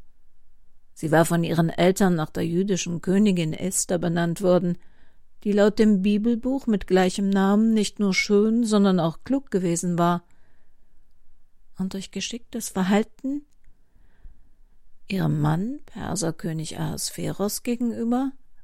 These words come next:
ein Blutbad an ihrem Volk verhindern konnte. Esther war immer sehr stolz auf ihren Namen und ihr großes Vorbild gewesen. Nicht nur darum hatte Maike Reinhardt sie glühend beneidet.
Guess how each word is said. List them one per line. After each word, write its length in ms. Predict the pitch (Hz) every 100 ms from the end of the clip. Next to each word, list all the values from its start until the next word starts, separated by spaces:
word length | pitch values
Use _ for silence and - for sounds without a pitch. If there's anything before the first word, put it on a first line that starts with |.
| - - -
ein 340 | - 202 190
Blutbad 720 | 196 220 226 - 226 226 - -
an 120 | 220
ihrem 320 | - 208 208
Volk 360 | - 226 226 -
verhindern 640 | - 170 165 165 170 165
konnte. 500 | 165 170 175 180 175 - - - - - - - - - - - - - - - - -
Esther 380 | - 139 - 202
war 120 | -
immer 260 | 143 151 151
sehr 180 | 151 147
stolz 460 | - - 156 -
auf 160 | 160 156
ihren 320 | 180 160 156
Namen 380 | 165 160 165 160
und 160 | 160 -
ihr 80 |
großes 520 | 156 - 190 - 190 -
Vorbild 500 | 180 175 156 165 -
gewesen. 560 | 175 170 170 170 170 - - - - - - - - - - - -
Nicht 360 | - - - -
nur 120 | 214
darum 440 | 240 262 254 226
hatte 220 | 175 156 165
Maike 460 | 160 160 - 160
Reinhardt 480 | 156 170 170 170 170
sie 140 | -
glühend 520 | 170 175 180 185 175 -
beneidet. 680 | 196 185 180 185 190 185